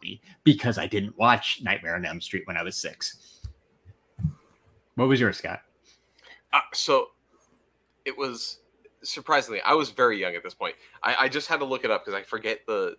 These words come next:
Speaker 2: the year when it came out. So it was nineteen eighty-eight when this came out. So I was probably four or five when I watched it, was Critters Two.
Speaker 1: Oh, yeah.
Speaker 2: That movie, for whatever reason,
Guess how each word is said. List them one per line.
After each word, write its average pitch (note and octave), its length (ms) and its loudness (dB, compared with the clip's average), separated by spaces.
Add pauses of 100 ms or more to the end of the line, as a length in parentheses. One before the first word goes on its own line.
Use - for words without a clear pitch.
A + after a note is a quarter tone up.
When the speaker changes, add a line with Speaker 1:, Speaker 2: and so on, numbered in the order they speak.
Speaker 2:
the F2+ 400 0
year A2 240 -2
when G2 140 -4
it - 80 -14
came F#2+ 180 -6
out. D#2 220 -6
So G#2+ 160 -8
it - 20 -8
was G#2 180 -8
nineteen D#3 440 -2
eighty-eight C3+ 400 2
when G2+ 80 -8
this F#2+ 120 -14
came F2 200 -8
out. - 180 -8
So - 80 -8
I F#2 60 2
was B2 220 -2 (220)
probably D#3 440 -2
four B2 320 0
or A2 60 0
five F#2+ 300 4
when F2 140 -4
I E2+ 60 0
watched D#2+ 400 -2
it, D2 160 -6 (520)
was F#2+ 420 0 (100)
Critters C3+ 540 2 (260)
Two. - 240 -4 (200)
Speaker 1:
Oh, - 360 -10
yeah. - 100 -18 (380)
Speaker 2:
That A#2+ 260 8
movie, A#2+ 540 0 (1400)
for A2 100 -2
whatever B2 520 4
reason, G2 640 -4